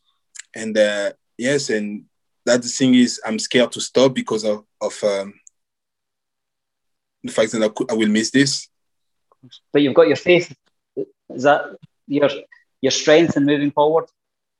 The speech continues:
Speaker 1: Sorry?
Speaker 2: So you've got your religious faith. Um, is, is that the, the strength that, that helps you keep moving forward?
Speaker 1: Yeah, yeah, of course, of course. I'll, um, honestly, oof, <laughs> if I, if I was, if I didn't have Jesus in my life,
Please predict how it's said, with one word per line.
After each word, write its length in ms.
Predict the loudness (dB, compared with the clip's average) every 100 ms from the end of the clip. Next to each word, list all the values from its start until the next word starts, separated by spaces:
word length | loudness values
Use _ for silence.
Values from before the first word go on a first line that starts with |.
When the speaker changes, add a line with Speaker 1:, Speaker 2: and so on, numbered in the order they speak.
| _ _ _ _ _ _ _ 0
Speaker 1:
Sorry? 240 | 0 0 _ _ _ _ _ _
Speaker 2:
So 100 | -6
you've 180 | -4
got 140 | -2 0
your 140 | 0
religious 440 | 0 -2 -4 -8 -6
faith. 340 | -2 -2 -4 _ _ -8
Um, 360 | -6 -4 -6 -8 -12
is, 220 | -12 -12
is 140 | -6
that 240 | -2 -2 -2 -14 -20 _ _ _ _ -2
the, 360 | -2 -2 -6 -18 -20 -12
the 80 | -10
strength 400 | 2 4 4 4
that, 180 | 0 -2
that 120 | -8 -10 _
helps 240 | -4 -4 -4
you 60 |
keep 220 | -6 -4 -2
moving 180 | -4
forward? 320 | 0 0 0 -4 _ _ _ _ _ 2
Speaker 1:
Yeah, 180 | 6 6
yeah, 140 | 6
of 140 | 4
course, 220 | 0 0 -2
of 100 | -8
course. 180 | -8
I'll, 220 | -6 -6 -6
um, 560 | -8 -8 -8 -10 -12 _
honestly, 360 | 0 0 0 -4
oof, 360 | -2 -4 -2 -2
<laughs> 420 | -2 -4 -12 -6
if 120 | 0
I, 140 | 0 0
if 180 | 0 2
I 40 |
was, 240 | 4 2 -2
if 180 | -8 -6
I 40 |
didn't 180 | -4 -2
have 100 | 0
Jesus 320 | 0 -2 -2
in 80 | -4
my 80 | -2
life, 280 | -2 -4